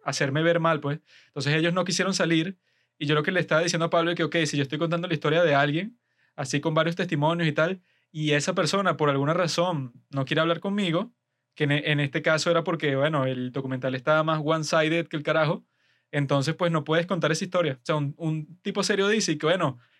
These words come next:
tengo que averiguar la forma en la cual esa persona esté de acuerdo para hablar conmigo, porque si no, no tiene sentido que yo esté y que, ok,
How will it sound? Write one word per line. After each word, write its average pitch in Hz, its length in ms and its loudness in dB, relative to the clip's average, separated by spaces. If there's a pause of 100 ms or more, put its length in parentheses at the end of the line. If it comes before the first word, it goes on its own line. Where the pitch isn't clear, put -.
(160)
tengo 151 300 0
que 135 880 0
averiguar 143 580 2
la 160 140 0
forma 185 480 0 (720)
en 156 180 0
la 151 140 2
cual 151 220 4
esa 151 200 0
persona 165 960 2
esté 143 220 -4
de 156 100 4
acuerdo 156 680 0 (160)
para 143 180 0
hablar 139 220 4
conmigo, 185 420 0
porque 175 160 0
si 156 100 0
no, 143 100 2
no 151 100 2
tiene 190 140 -4
sentido 175 400 2
que 190 100 0
yo 165 80 2
esté 175 240 -2
y 180 80 -4
que, 190 100 -2
ok, 180 120 -4